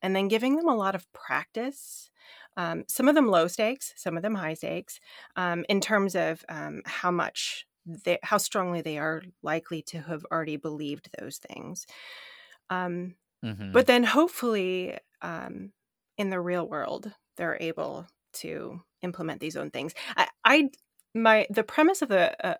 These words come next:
Speaker 1: of the course is intellectual empowerment. I came across a quote,
Speaker 2: Mm-hmm.
Speaker 1: um,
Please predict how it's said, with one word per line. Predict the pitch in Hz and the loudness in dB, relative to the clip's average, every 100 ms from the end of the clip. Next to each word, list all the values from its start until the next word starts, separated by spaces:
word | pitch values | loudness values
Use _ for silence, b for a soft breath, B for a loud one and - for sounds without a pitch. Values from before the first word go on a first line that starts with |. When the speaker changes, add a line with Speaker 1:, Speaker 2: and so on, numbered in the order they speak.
| _ | _
Speaker 1:
of | 185 | -2
the | 180 | -2
course | 175 - 165 147 160 - | -8 -4 -2 0 -4 -6
is | 175 165 | -6 -4
intellectual | 175 175 165 - 170 156 | -4 -4 -4 -4 -6 -6
empowerment. | 160 147 160 175 | 0 2 2 -2
I | 185 | -4
came | - 208 | -4 -6
across | 226 226 - | -2 -6 -6
a | |
quote, | 180 - 156 147 _ _ _ _ _ _ _ | -10 -4 -4 -4 _ _ _ _ _ _ _
Speaker 2:
Mm-hmm. | 104 104 101 95 92 - | -12 -10 -10 -8 -10 -4
Speaker 1:
um, | 185 160 | -2 -2